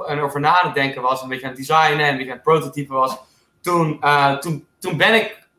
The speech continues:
al naar investeerders toegegaan hier. Eh, en heb ik hen een beetje laten zien en op een soort van informele manier laten zien van, "Hey, dit is waar ik naartoe wil, dit is waar ik over na zit te denken, dit is een beetje de Noordstar waar ik hopelijk, eh, een, een toekomst zie die ik wil bouwen."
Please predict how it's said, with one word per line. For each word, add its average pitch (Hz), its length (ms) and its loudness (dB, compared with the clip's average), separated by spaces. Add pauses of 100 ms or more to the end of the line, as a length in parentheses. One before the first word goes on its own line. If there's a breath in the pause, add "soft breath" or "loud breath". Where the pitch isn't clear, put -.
(160)
al 165 180 4
naar 165 120 2
investeerders 147 440 -4
toegegaan 127 480 -6
hier. 107 360 -8
Eh, 135 400 -2
en 139 80 -2
heb 151 160 0
ik 156 80 -2
hen 139 180 2
een 135 200 -4 (220 loud breath)
beetje 135 200 -2
laten 131 280 0
zien 180 320 -4
en 151 120 0
op 143 120 0
een 143 60 -2
soort 139 160 -8
van 139 100 -16
informele 139 480 -2
manier 135 400 2
laten 127 200 2
zien - 140 -12
van, - 120 -18
"Hey, - 340 0 (240 loud breath)
dit 147 160 0
is 143 80 -2
waar 139 120 2
ik 139 60 -4
naartoe 151 340 -4
wil, 170 240 6
dit 143 160 2
is - 60 -12
waar 131 160 4
ik 131 80 -2
over 135 140 -6
na 151 200 4
zit 147 140 -2
te - 80 -6
denken, 139 280 0
dit 127 80 -6
is - 60 -12
een 131 60 -16
beetje 127 200 -8
de 127 80 -10
Noordstar 147 540 4
waar 131 120 4
ik 127 60 -4
hopelijk, 127 480 -2 (380)
eh, 123 360 2
een, 135 180 -2
een 143 80 -2
toekomst 180 420 -2
zie 170 220 0
die 156 100 0
ik 151 60 -4
wil 151 140 6
bouwen." 143 520 6